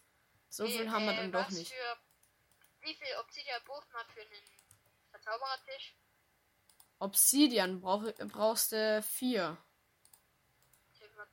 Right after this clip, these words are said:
Speaker 2: dann, dann hol ich jetzt Obsidian. Also.
Speaker 1: Ja.
Speaker 2: Das dauert, hä? Ich kann es ja gar nicht abbauen mit einer Diamond Pickaxe.
Speaker 1: Was?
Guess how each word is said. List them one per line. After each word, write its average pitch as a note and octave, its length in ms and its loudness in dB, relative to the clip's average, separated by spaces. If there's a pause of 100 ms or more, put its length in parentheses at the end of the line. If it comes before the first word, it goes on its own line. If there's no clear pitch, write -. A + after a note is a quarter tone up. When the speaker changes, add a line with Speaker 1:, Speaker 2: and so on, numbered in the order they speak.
Speaker 2:
dann, - 80 -20 (280)
dann G#3+ 160 -20
hol A3+ 120 -10
ich A3 60 -14
jetzt G#3 220 -14
Obsidian. G#3 440 -20 (1400)
Also. G#3+ 260 -18 (2250)
Speaker 1:
Ja. G3 380 8
Speaker 2:
Das G#3 80 2
dauert, A3+ 280 2
hä? A3+ 400 -2 (380)
Ich - 80 -20
kann C#4 240 -2
es - 80 -12
ja B3+ 100 -2
gar B3 160 -6
nicht A#3+ 140 -10
abbauen G#3+ 480 -2
mit G#3+ 160 -20
einer G3+ 100 -14
Diamond G3+ 380 -10
Pickaxe. G3 440 -16 (120)
Speaker 1:
Was? F#3+ 480 4